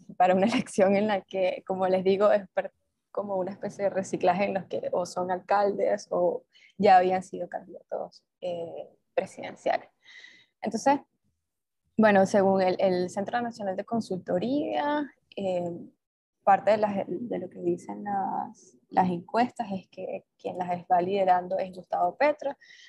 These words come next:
del Pacto Histórico. Eh, su discurso, por supuesto, ha sido mucho más populista, eh, acusaciones a élites, eh, de,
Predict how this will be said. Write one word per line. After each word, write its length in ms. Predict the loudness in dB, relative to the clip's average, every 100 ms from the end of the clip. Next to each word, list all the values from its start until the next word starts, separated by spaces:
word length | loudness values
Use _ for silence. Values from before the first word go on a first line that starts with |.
| _ -8
del 120 | -2
Pacto 320 | -2 -4 -14
Histórico. 880 | -10 2 6 6 4 0 2 4 2 -2 -10
Eh, 380 | -6 -6 -6 -10 -20 -20 _ _ _ -8
su 140 | -4
discurso, 420 | -4 -4 -8 -8
por 120 | -10
supuesto, 260 | -8 -10 -10
ha 40 |
sido 200 | -14 -12
mucho 240 | -14 -18 -18
más 320 | -16 -16 _ _
populista, 1300 | -18 _ -8 0 0 0 -6 _ 0 2 0 -4 -8 _ _ _ _ -6
eh, 640 | -2 -2 -2 -2 -4 -4 -6 -4
acusaciones 800 | -4 -4 -14 -14 -8 -4 -2 -2
a 200 | -2 0
élites, 760 | 0 -4 -4 -4 -4 -6 -20 -12
eh, 300 | -8 -6 -6 -8 -12
de, 200 | -12